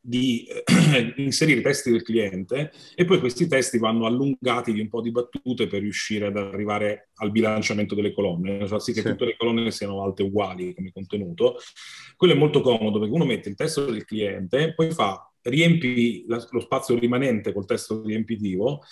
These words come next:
Speaker 1: lui, il software riempie lo spazio che rimane con il lorem ipsum, noi non facciamo altro che selezionarlo, calcolare il numero di battute e comunicare al nu-, eh, al cliente il numero di battute, eh, per l'allungamento, al cliente o al copy.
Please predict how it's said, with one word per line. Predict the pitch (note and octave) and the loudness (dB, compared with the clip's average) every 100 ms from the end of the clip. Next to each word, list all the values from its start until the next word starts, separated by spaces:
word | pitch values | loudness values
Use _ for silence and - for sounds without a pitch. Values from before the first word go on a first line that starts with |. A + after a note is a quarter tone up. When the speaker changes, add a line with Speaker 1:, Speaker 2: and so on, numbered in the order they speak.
| - - _ | -20 -20 _
Speaker 1:
lui, | - E3 B2 - - _ | 0 4 4 0 -6 _
il | B2 | -4
software | - D#3 C#3 - G#2+ A#2 | 0 2 0 -2 -4 0
riempie | C#3+ C3+ A2+ G#2+ | 0 0 -2 -4
lo | |
spazio | G#2 - - B2+ B2 | -6 -8 -8 -6 -4
che | A#2+ | -2
rimane | A#2+ C3+ B2 G#2+ | -2 0 0 0
con | F#2 A2+ | -4 -4
il | B2+ | -2
lorem | D3 E3+ | 2 2
ipsum, | D#3 D3+ - A2+ G2+ F#2 - | 2 -2 -4 -6 -6 -8 -10
noi | C3 C3+ | -6 -2
non | C#3 | -2
facciamo | - - A#2+ | -4 -4 0
altro | B2+ A2+ | 0 0
che | G2+ | -4
selezionarlo, | - B2+ B2 B2 - C3 A#2 G#2 F#2+ G2 | -2 0 -2 -2 0 0 0 -2 -4 -4
calcolare | G#2 - B2+ B2+ A#2 | -6 -2 2 4 4
il | |
numero | A#2+ B2 C3+ | 0 0 -2
di | D3 | 2
battute | E3 E3 B2+ A#2+ | 2 2 -2 -2
e | A#2 - | -4 -4
comunicare | A2 B2 A#2+ A2 A2 | -6 -4 -4 -4 -2
al | G#2+ | -4
nu-, | G#2+ - | -6 -8
eh, | |
al | G#2+ G#2 A2 | -6 -4 -4
cliente | - B2+ G2+ G2 | 0 2 2 0
il | G2 | -2
numero | G2+ G#2 | -2 -2
di | G#2 - | -2 -4
battute, | A2 A#2+ G#2 F#2 G#2+ - - - - - | -4 -4 -4 -4 -4 -4 -14 -20 -16 -2
eh, | A2+ G2 | 0 2
per | A#2+ A2+ | 2 4
l'allungamento, | A2 G2+ G#2 G#2+ G#2 G2+ - | 4 4 2 0 0 -2 -6
al | - F2+ - F2 | -14 -16 -16 -14
cliente | - A2 B2+ A#2+ F#2 | -4 2 2 2 -2
o | F#2+ G2+ | -2 -2
al | G2 | -2
copy. | - F2 E2+ A#2 | -4 -6 -2 -2